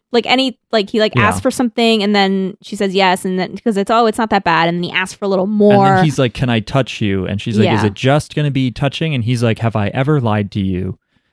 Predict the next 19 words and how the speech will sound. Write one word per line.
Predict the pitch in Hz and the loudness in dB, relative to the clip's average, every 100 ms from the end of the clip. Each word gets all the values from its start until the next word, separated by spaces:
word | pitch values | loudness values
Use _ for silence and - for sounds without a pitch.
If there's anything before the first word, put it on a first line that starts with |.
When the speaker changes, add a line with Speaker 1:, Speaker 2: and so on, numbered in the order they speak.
| _ | _
Speaker 2:
And | 101 98 | -2 0
then | 95 95 | 0 0
it | 95 | -4
seems | - 123 | -4 -2
like | 107 - | -2 -2
he | 107 101 | -4 -4
tries | - 107 92 | -2 -2 -2
to | - | -2
have | 98 | -6
sex | - 90 - | -4 -6 -6
with | 117 | -6
her. | 95 90 90 - - | -4 -4 -6 -10 -10
Speaker 1:
But | 226 | -8
she | 233 196 | -4 -2
runs | 185 170 170 | -2 -4 -6
away. | - - | -10 -8
Speaker 2:
But | 120 | -6
she | - 113 | -2 -2
leaves. | 98 - | -2 -6